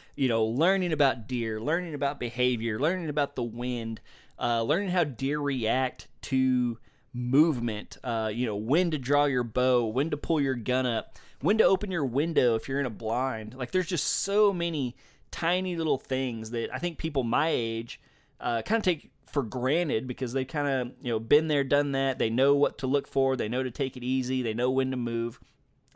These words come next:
But you can only learn that stuff through experience. And so, um, yeah, just highly, highly encourage you. Now, once you get up into that college age, you know, that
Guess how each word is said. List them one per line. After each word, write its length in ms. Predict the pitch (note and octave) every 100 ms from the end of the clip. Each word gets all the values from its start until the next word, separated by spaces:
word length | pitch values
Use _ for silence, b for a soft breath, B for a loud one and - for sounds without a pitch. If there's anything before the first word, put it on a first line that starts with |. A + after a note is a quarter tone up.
| -
But 140 | C#3+
you 120 | C#3+ C#3+
can 140 | D#3 -
only 340 | E3 F3+ E3
learn 280 | B2 B2+ C3+
that 180 | A#2 -
stuff 380 | - A2+ A2 - B B B B -
through 280 | D3+ D3
experience. 800 | A2+ - - G#2+ B1+ - - - -
And 220 | B2 A2+
so, 520 | - - A#2 A2+ A2 A2 b b b -
um, 460 | A#2 A2+ A2+ A2 G#2 C3+ -
yeah, 320 | C3 A#2 F#2+ - E2+
just 200 | C3 - - -
highly, 360 | - E3 D#3 C#3
highly 300 | C3+ B2+ A#2+
encourage 460 | A2+ B2+ A#2 A#2
you. 160 | A#2 A2+ - B B -
Now, 160 | A#2+
once 220 | B2 E3+ -
you 80 |
get 120 | D3+ E3
up 120 | -
into 140 | D#3
that 220 | C3 -
college 420 | - D#3+ E3 D#3 D#3
age, 420 | D#3 D#3 D3 D3
you 60 |
know, 140 | B2+ A2+
that 200 | A2+